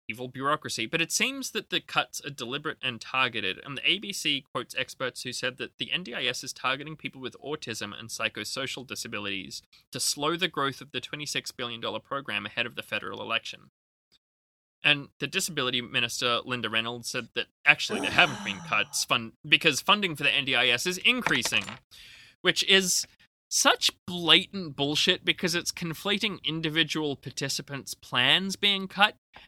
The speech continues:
Speaker 1: and overall funding, which is skyrocketing.
Speaker 2: This woman,
Speaker 1: Um,
Speaker 2: no,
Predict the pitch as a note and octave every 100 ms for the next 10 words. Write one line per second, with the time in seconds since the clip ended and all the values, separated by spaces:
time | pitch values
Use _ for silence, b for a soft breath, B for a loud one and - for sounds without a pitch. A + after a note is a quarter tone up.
0 | - D#3 D3+ D#3+ D3+ C3 B2+ F3+ A3+ A3
1 | G#3 G#3+ A3+ F#3 - A#2+ - - C3 E3
2 | G3 - A3 B3 A#3+ - _ D4 G#4+ -
3 | A3+ A3 D#3 D3+ D3+ D#3 - _ - F3+